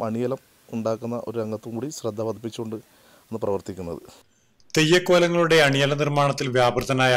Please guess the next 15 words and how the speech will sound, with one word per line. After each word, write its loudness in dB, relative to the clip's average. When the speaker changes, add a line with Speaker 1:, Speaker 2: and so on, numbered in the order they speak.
Speaker 2:
ഉണ്ണികൃഷ്ണ -2
പെരുവണ്ണാനെ 0
അണിയല 2
നിർമ്മാണത്തിനായി 0
ധാരാളം 2
ആളുകൾ 0
തേടിയെത്താറുണ്ട്. 2
അച്ഛൻ 0
പരേതനായ 4
കുഞ്ഞിരാമ 2
പെരുവണ്ണാൻ 2
കനിഞ്ഞു 0
നൽകിയ 0
പരിശീലനവും 2
അനുഗ്രഹവും 0